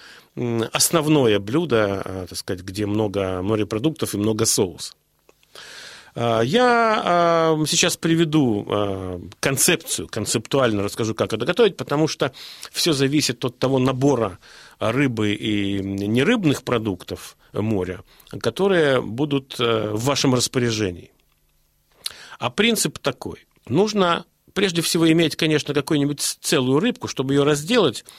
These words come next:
чтобы получить, э, косточки и голову для приготовления бульона. Рыбный бульон надо приготовить заранее. Потом в,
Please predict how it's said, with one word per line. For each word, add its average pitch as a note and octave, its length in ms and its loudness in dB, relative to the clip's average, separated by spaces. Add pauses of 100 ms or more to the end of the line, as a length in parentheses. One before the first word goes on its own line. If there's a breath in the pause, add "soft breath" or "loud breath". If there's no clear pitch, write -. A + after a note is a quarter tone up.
(220 loud breath)
чтобы C#3+ 140 -6
получить, D#3 640 0
э, C#3+ 180 4
косточки B2+ 540 -2
и C3 60 2
голову D#3+ 360 4
для B2 160 0
приготовления B2+ 600 0
бульона. A#2+ 520 -2 (340 loud breath)
Рыбный D3 300 0
бульон C3 380 2
надо A#2 200 0
приготовить G#2+ 540 -2
заранее. F#2+ 460 -2 (720 loud breath)
Потом A#3+ 420 2 (680 soft breath)
в, A2 760 0